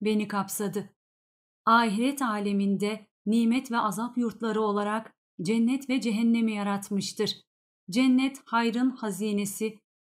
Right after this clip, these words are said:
cehennemse şerrin hazinesidir. Bunun gibi kalbin kara noktasının mekanı olan hayrı da mümin kulunun cenneti kılmıştır. Çünkü orası müşahadelerin, tecellilerin,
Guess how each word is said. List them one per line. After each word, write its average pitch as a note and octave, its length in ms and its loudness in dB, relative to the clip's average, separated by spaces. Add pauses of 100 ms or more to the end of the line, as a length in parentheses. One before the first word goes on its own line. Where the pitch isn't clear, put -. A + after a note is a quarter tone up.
(100)
cehennemse B3 720 0
şerrin A3 420 -2
hazinesidir. G3 880 -2 (680)
Bunun C4+ 300 8
gibi A3+ 440 0 (320)
kalbin A#3+ 460 2
kara A#3+ 240 -2
noktasının A#3+ 680 2
mekanı A3 540 0
olan A3 260 2
hayrı G3 480 -2
da G3+ 260 -2 (360)
mümin B3+ 480 4
kulunun A#3+ 600 2 (160)
cenneti G#3+ 500 0
kılmıştır. G3+ 680 -2 (500)
Çünkü C#4 300 4
orası C4+ 640 -2
müşahadelerin, A#3 1120 0 (260)
tecellilerin, A3 1080 0